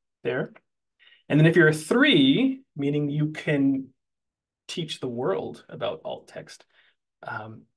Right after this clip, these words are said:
put the three into the chat as well. Um, and if you're a three, I might invite you to run this session. Natasha, I see you out there. Um, yeah, so if you can put a one,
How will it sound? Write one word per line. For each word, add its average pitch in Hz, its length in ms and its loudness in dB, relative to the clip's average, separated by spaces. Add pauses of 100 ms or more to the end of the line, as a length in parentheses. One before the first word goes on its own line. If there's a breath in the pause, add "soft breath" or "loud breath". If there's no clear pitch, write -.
(160)
put 147 140 -4
the 117 80 -8
three 113 240 -10
into 113 200 -12
the - 120 -12
chat - 280 -10
as - 160 -18
well. - 220 -18 (420 loud breath)
Um, - 220 -14
and - 100 -8
if 120 140 -4
you're 135 120 0
a 123 40 -2
three, 170 360 4
I 131 120 0
might 135 240 2
invite 131 380 0
you 139 160 0
to 123 160 -4
run 117 260 -2
this 117 180 -6
session. - 500 -8 (680 soft breath)
Natasha, 107 560 -2 (180)
I - 60 -14
see - 180 -10
you - 140 -8
out - 140 -12
there. - 180 -16 (420)
Um, 120 680 0 (200)
yeah, 151 220 4
so 131 220 2
if - 120 -4
you 143 60 -2
can 156 80 0
put 175 100 4
a 165 60 6
one, 202 400 2